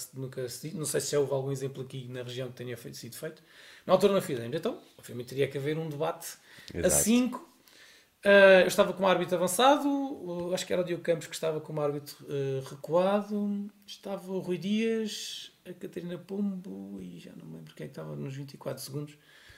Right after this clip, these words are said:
Speaker 1: Suponho que fosse, hum, suponho que fosse a Is-, a, a Elisa-, ou a Elizabeth ou a Isabel, já não me recordo bem. E então, eh, foi, não foi, a bola entra,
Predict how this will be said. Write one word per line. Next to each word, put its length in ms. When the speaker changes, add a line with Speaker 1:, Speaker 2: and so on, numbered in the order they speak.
Speaker 1:
Suponho 600
que 80
fosse, 640
hum, 920
suponho 420
que 100
fosse 380
a 40
Is-, 200
a, 480
a 80
Elisa-, 240
ou 80
a 40
Elizabeth 300
ou 40
a 40
Isabel, 280
já 100
não 100
me 40
recordo 260
bem. 120
E 120
então, 260
eh, 800
foi, 180
não 100
foi, 540
a 60
bola 240
entra, 260